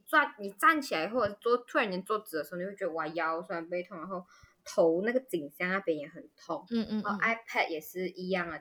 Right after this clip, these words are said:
Speaker 1: 道理啊，就比如画 podcast 的封面就好，一坐那边就是可能一两个小时低头在那边画，哇，天哪，就是很辛苦，你懂吗？
Speaker 2: 嗯，嗯，嗯。
Speaker 1: 所以要搭配这个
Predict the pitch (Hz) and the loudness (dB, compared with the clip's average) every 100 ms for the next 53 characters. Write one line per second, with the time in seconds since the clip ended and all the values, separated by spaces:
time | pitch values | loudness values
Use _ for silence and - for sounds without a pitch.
0 | - 160 160 147 147 151 180 175 156 151 | -4 -2 -2 -6 -10 -10 -10 -12 -10 -10
1 | 151 _ _ _ _ _ 220 180 - 196 | -12 _ _ _ _ _ 6 8 6 0
2 | - 208 185 170 - 160 156 156 156 156 | -2 -4 -8 -10 -8 -10 -8 -8 -6 -6
3 | 170 160 370 - - - 240 226 214 190 | -6 -6 -8 -12 -14 0 4 4 2 0
4 | 160 190 196 160 - 180 156 165 180 143 | -4 -8 -8 -10 -6 -4 -4 -4 -6 -8
5 | - 151 - 160 180 156 160 156 151 - | -10 -16 -12 -10 -8 -4 -4 -4 -4 -4
6 | - 254 262 - 247 233 233 220 190 247 | 2 4 4 0 4 4 4 2 0 -4
7 | 285 269 190 - 190 175 175 - 160 151 | -6 -4 -4 -4 -2 -2 -4 -6 -8 -8
8 | 151 156 151 - 220 202 196 - 202 247 | -16 -18 -10 -4 -4 -4 -8 -8 -6 0
9 | 269 208 180 196 233 262 196 190 185 233 | 2 2 -2 -2 -2 2 2 2 0 -4
10 | 220 220 220 208 202 185 | -2 -4 -6 0 2 0